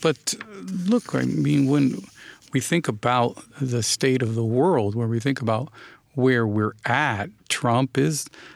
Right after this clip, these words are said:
the latest awful, awful turn. But more than anything, the world has been in an awful state for a long time.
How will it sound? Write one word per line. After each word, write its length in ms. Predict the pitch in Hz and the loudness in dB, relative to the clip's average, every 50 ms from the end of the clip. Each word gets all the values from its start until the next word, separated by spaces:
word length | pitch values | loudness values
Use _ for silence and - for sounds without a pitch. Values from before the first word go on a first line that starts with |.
| - - _ - | -20 -20 _ 0
the 80 | 147 | 2
latest 800 | 143 135 123 117 117 113 117 113 123 120 113 - - - - - - _ _ _ _ _ _ _ _ _ - _ _ _ | 2 2 2 2 2 2 2 2 2 0 0 -2 -4 -6 -8 -12 -12 _ _ _ _ _ _ _ _ _ -20 _ _ _
awful, 800 | - 120 117 113 113 110 - - 123 113 104 101 107 117 - - _ _ _ _ _ _ _ _ _ _ _ _ _ - - - - - - - - - - - - - - | 2 2 4 4 2 0 0 0 0 2 2 2 0 -2 -4 -10 _ _ _ _ _ _ _ _ _ _ _ _ _ -20 -20 -20 -20 -20 -20 -20 -20 -20 -20 -20 -20 -6 0
awful 500 | - 127 117 117 110 - - - 120 117 | 2 4 4 4 2 0 0 0 -2 0
turn. 520 | - - - 160 165 143 110 101 101 107 - - _ _ _ _ - - - - - - - _ _ _ _ _ _ | -2 -2 0 2 2 2 2 2 -2 -4 -6 -14 _ _ _ _ -20 -20 -20 -20 -20 -20 -20 _ _ _ _ _ _
But 580 | 139 117 110 117 117 120 120 120 117 117 117 117 117 - - - _ _ - - - - - 110 110 117 123 170 170 _ _ _ _ _ _ _ - - - | -2 0 2 2 2 2 2 2 2 2 0 0 -2 -4 -8 -18 _ _ -20 -20 -20 -20 -20 -20 -20 -20 -20 -20 -20 _ _ _ _ _ _ _ -20 -6 -2
more 340 | 156 143 135 143 156 165 160 | 0 2 2 4 4 4 4
than 140 | 143 123 | 2 2
anything, 540 | 120 147 214 240 - - 120 113 110 113 113 | 2 2 2 2 0 0 0 0 2 2 2
the 220 | 110 110 110 113 123 | 0 0 0 0 -2
world 440 | 123 113 110 110 113 120 131 127 | -2 -2 0 0 2 2 2 2
has 300 | 131 120 110 104 101 - - _ - - - - - - _ _ - | 0 -2 -2 -4 -8 -10 -14 _ -20 -20 -20 -20 -20 -20 _ _ -2
been 160 | 123 127 131 | 0 2 2
in 100 | 131 123 | 4 4
an 180 | 117 107 107 107 | 4 4 4 4
awful 420 | 113 123 131 131 - 135 127 117 | 4 2 0 0 -2 -2 -4 -2
state 520 | 113 - - - - 127 120 127 - 190 | -2 -2 -4 0 2 2 2 2 0 -2
for 220 | - - - 123 117 | -8 -6 -4 -2 0
a 60 | 110 | 0
long 300 | 104 110 110 110 113 110 | 0 0 2 2 0 0
time. 440 | - - 120 156 185 156 113 - | 0 0 0 0 0 -2 -4 -8